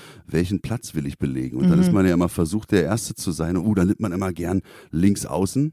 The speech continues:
Speaker 1: wegen Hülsenauswurf. Und da hat man so seinen, seinen Platz da. Hat sich aber ja nicht so rentiert, so ganz nach außen zu gehen. Äh, mir ist nämlich aufgefallen, dass es dann schon ein Problem ist, wenn du ganz außen stehst, dass du halt, wenn dir,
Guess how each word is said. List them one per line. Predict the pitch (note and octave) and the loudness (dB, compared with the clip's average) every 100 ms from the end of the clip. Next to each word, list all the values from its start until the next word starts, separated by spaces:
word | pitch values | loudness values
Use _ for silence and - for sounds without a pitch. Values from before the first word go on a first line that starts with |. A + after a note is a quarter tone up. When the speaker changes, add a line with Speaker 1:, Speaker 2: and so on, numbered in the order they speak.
| _ | _
Speaker 1:
wegen | D#2+ D#2 | -4 4
Hülsenauswurf. | G2 A#2 A#2+ G2+ G#2+ G#2 G2+ G2+ | 4 4 2 0 -2 0 0 0
Und | D2+ | -2
da | |
hat | E2+ | -2
man | F2+ | -4
so | E2 D#2+ | 0 0
seinen, | C#2+ D2 C#2+ C2+ | 0 0 -2 -4
seinen | - C2+ | -6 -8
Platz | - A#2 - | -6 -6 -6
da. | - C#3+ - - - _ _ | -4 -4 -4 -16 -20 _ _
Hat | - - - _ _ | -14 -14 -14 _ _
sich | C#3+ E3 | -6 -4
aber | B2+ A2+ | -4 -4
ja | F#2+ | -4
nicht | B2+ A#2 | -4 0
so | B2 | 2
rentiert, | B2+ A#2+ - G3 - | 2 0 2 2 2
so | D2 | -2
ganz | D#2+ D#2+ | -2 0
nach | F2 E2 | -2 -2
außen | C#2 E2+ - | -4 -4 -6
zu | - C#2 | -8 -8
gehen. | B1+ B1+ C2+ - - - - - - | -6 -6 -6 -10 -20 -20 -20 -20 -6
Äh, | F#2+ | 4
mir | A2 | 6
ist | D3 D#3 | 6 4
nämlich | B2+ B2 | 0 0
aufgefallen, | B2 B2+ A2+ G2+ | -2 -2 0 2
dass | F#2 | 0
es | - | -2
dann | F#2+ F2 | -4 -4
schon | - G#3 | 0 0
ein | G3 | 0
Problem | C3+ A#2+ C3+ | -2 2 2
ist, | C3+ G#2+ | 2 2
wenn | G2 | 2
du | |
ganz | F2+ F#2 | 4 0
außen | - G#2+ F3 | 0 0 0
stehst, | E3 - F3 - | -2 0 0 2
dass | G2+ - | -2 0
du | G2+ | -2
halt, | F#2+ D2+ | -2 0
wenn | E2+ | 0
dir, | D#2 D#2+ | 2 0